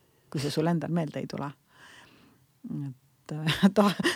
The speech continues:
tahtmata kiita meie tarkust siin tandemi teemal, aga mulle tundub, et pole paremat või, või, või väärtuslikumat, äh, meenutust, äh, väsinud inimesele, kui et ära jäta ennast üksi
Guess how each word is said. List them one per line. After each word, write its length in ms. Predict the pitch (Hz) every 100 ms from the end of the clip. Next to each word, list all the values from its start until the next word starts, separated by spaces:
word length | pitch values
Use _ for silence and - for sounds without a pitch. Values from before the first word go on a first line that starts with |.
| -
tahtmata 500 | - 269 - 175 -
kiita 420 | - 247 202 -
meie 260 | 180 202 175
tarkust 480 | 202 196 - 156 -
siin 160 | 196
tandemi 520 | 160 233 214 170 190 175
teemal, 520 | 196 190 180 185 190
aga 200 | 190 247
mulle 260 | 247 254 190
tundub, 380 | 214 220 180
et 100 | 175 _
pole 200 | 190 185
paremat 720 | 190 220 254 190 147 _ - - - - -
või, 120 | 170
või, 320 | - 185 180 175 - - - 196
või 80 | 185
väärtuslikumat, 1200 | 170 180 208 - 160 - - - - - _ _
äh, 160 | - - - - -
meenutust, 920 | - 175 196 165 _ - - - - - _ -
äh, 260 | 147 - - 156 -
väsinud 640 | 175 170 - 131 - -
inimesele, 640 | - 135 - - - - 135 - - - - _
kui 100 | -
et 80 | 214
ära 120 | 214
jäta 280 | 226 - 147
ennast 280 | - -
üksi 320 | - - -